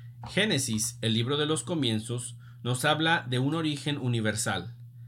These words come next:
Juan, en el libro de El Hijo de Dios, nos habla del origen ver-, del, del verbo.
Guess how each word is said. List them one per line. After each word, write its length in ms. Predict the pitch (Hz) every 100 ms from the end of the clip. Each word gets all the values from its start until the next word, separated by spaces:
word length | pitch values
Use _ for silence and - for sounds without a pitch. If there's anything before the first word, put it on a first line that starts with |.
| - - - - - -
Juan, 540 | - 147 165 139 139 -
en 140 | 117 120
el 100 | 113
libro 240 | 113 123
de 300 | 113 113 117 -
El 160 | 110
Hijo 240 | 110 110 117
de 140 | 107
Dios, 460 | 120 151 117 - 120
nos 300 | 117 117 117
habla 580 | 135 135 147 147 - - - -
del 260 | 107 117
origen 480 | 113 110 151 160 156
ver-, 320 | 135 113 107 - -
del, 340 | 110 107 104 -
del 200 | 110 107
verbo. 460 | 131 139 95 90